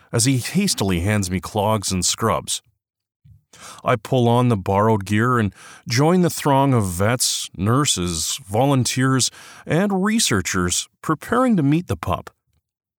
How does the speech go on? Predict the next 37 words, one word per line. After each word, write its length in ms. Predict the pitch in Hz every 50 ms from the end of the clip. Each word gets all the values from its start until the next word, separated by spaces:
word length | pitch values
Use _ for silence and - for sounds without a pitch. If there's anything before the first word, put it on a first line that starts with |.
| _ _ _ _ _ _ - - - - - -
From 180 | - 233 277
the 140 | 311 311 269
information 600 | 233 202 - - 127 120 120 123 117 - 127 117
relayed 500 | 110 113 135 151 139 120 113 113 113 110
by 140 | 98 107 107
the 100 | 98 104
Rescue 500 | 95 98 107 123 131 131 - - - 131
Network 380 | 123 120 113 95 92 110 101 -
volunteers, 800 | - 104 98 104 107 104 - - 98 85 76 73 76 73 - - _ _ _ _ _ _ _ _ _ -
it 140 | - - -
sounds 380 | - - - - 277 294 269 -
to 120 | - -
the 160 | 127 113 110 -
center 440 | - - 165 196 220 - - 101
staff 600 | 92 - - - 98 90 82 78 76 76 - -
like 240 | 92 104 110 110 - - - - - - -
there's 220 | - 156 160 143 160
nothing 360 | 165 170 - - 143 117 -
actually 560 | - 127 160 208 - - - 117 98 101 101
wrong 420 | 101 98 107 127 160 202 208 160 110
with 120 | 90 82
Straya. 460 | - - - - 92 85 - - - - _ _ _ _ _ _ _ _ _ _ _ _ _ _ _
They 120 | - - 104
would 140 | 131 131 117
have 180 | 107 95 -
preferred 500 | - - 113 - - - - 202 233 196
to 120 | 139 110 101
observe 460 | 95 90 90 90 - 147 170 180 143
her 180 | 113 95 95
on 80 | 95 92
the 100 | 87 82
beach 400 | 78 - 127 139 104 78 - - - - - - - - -
to 160 | - 123 117
ensure 360 | 113 107 - - - 131 123
that 140 | 110 110 92
her 100 | 98 95
mother 400 | 90 90 104 123 127 123 110 107